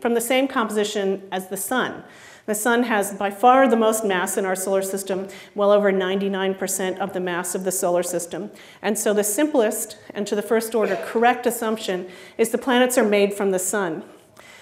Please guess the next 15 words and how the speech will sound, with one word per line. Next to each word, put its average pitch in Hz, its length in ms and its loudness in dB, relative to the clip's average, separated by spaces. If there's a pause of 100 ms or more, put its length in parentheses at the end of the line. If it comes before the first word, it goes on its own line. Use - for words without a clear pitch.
(160)
So 220 160 0
I 202 60 0
am, 226 260 0
because 240 300 0
I, 208 100 0
because 226 400 -2
I, 202 160 2
uh, 170 260 -2 (180)
I 214 120 2
trust 254 420 -2
you 247 160 2
all 214 200 4
to 214 140 -4
be, 196 280 0
um, 185 320 -4